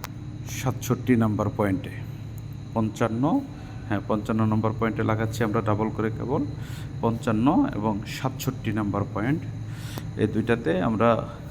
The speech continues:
হচ্ছে, আহ, এ ওয়ান থেকে যে পাওয়ারটা আসছে, ওইটা এ ওয়ান থেকে সাধারণত পাওয়ারটা বের হয়ে আমাদের, আহ, তেরো নাম্বার কানেক্টরে লাগছে, তেরো থেকে একটা বের হয়ে প-, আহ, পঞ্চান্নতে লাগছে, পঞ্চান্ন থেকে বের হয়ে সাতষট্টি নাম্বার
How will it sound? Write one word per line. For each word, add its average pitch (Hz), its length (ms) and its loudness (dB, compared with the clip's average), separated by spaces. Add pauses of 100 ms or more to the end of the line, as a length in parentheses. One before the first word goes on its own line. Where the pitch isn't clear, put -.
(720)
হচ্ছে, 123 320 0
আহ, - 640 -4 (340)
এ 147 120 8
ওয়ান 139 260 8
থেকে 131 240 2
যে 120 140 2
পাওয়ারটা 110 420 4
আসছে, 185 420 2
ওইটা 117 260 2
এ 110 160 4
ওয়ান 123 200 6
থেকে 139 240 2
সাধারণত 131 420 4 (100)
পাওয়ারটা 120 320 6
বের 113 240 4
হয়ে 139 340 4 (420)
আমাদের, 113 480 6
আহ, 107 180 2 (140)
তেরো 151 200 8
নাম্বার 120 340 4
কানেক্টরে 117 420 2
লাগছে, 139 480 4 (360)
তেরো 135 180 8
থেকে 120 240 2
একটা 123 200 2
বের 120 180 4
হয়ে 135 200 4 (180)
প-, 131 40 0
আহ, 107 400 2
পঞ্চান্নতে 135 480 4
লাগছে, 123 320 0
পঞ্চান্ন 156 360 2
থেকে 110 220 -2
বের 113 240 0
হয়ে 165 140 4
সাতষট্টি 123 540 0
নাম্বার 101 260 2